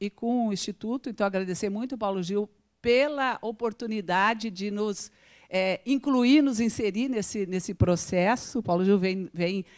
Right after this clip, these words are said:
insistindo muito com, com esse envolvimento do cesite, porque, de fato, é uma pauta muito importante, é a pauta da classe trabalhadora. E, eh, nos surpreende que o quanto o debate da,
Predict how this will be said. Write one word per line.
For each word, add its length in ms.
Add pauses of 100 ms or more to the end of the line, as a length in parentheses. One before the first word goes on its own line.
(140)
insistindo 580
muito 460
com, 500
com 360
esse 480
envolvimento 720
do 80
cesite, 420
porque, 300
de 140
fato, 460 (520)
é 180
uma 180
pauta 640
muito 340
importante, 560
é 40
a 60
pauta 280
da 60
classe 240
trabalhadora. 580 (540)
E, 440
eh, 300
nos 180
surpreende 920
que 640
o 100
quanto 520
o 40
debate 560
da, 480